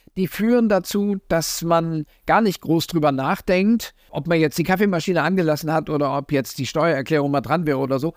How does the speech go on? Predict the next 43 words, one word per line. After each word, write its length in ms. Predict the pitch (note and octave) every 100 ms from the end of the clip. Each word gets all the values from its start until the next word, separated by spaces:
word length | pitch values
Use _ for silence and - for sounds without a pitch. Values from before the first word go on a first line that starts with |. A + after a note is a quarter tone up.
| _
sondern 400 | - F3 G#3 G3 G3+ - -
die 80 |
Kälte 320 | D#3 A3 B3 A#3
ist 300 | G3 - - _ -
so 460 | A#2 D#3 C4 B3+ - -
im 160 | G3 E3
Vordergrund 540 | A#3+ C#4 A#3 D#3+ D#3
stehend, 480 | - D3 D3 F#3+ G3+
dass 160 | F3 G3
man 200 | F#3+ E3
sich 160 | D#3
nur 260 | F#3 A#3 G3+
auf 80 | -
den 140 | F#3
Körper 260 | A3 A3 D#3+
konzentrieren 720 | D3 B2+ C3 A2+ C3 A#2 A2
kann 240 | B2 E3 - _ -
und 280 | D#3+ D#3+ C#3+
was 220 | D#3 -
die 120 | F3
Kälte 300 | F3 F#3 F#3+
mit 200 | F3+ D#3
dem 140 | D#3
Körper 300 | D3+ D3+ C3+
macht. 260 | B2 F3 - _ - _ -
Also 200 | E3 F3+
das 200 | F3+ G#3
ist 100 | F#3
gut, 220 | A#3 G3
um 100 | F#3+
einmal 280 | F3+ G#3 G3
am 100 | E3+
Tag 160 | F#3+
so 100 | -
einen 140 | G3 E3
Reset-Knopf 720 | E3 - G3+ - E3+ C3+ -
zu 140 | -
drücken, 360 | A#2+ A2 A#2 A2+
so, 380 | A2 A#2+ A#2+ - _ -
so 160 | - D#3
im 140 | C3+ C#3
Mental 380 | D3+ E3+ D3+
Health-Zeitalter. 1120 | C3 D#3+ E3+ - - - D#3+ D3+ C#3+ D3+ D3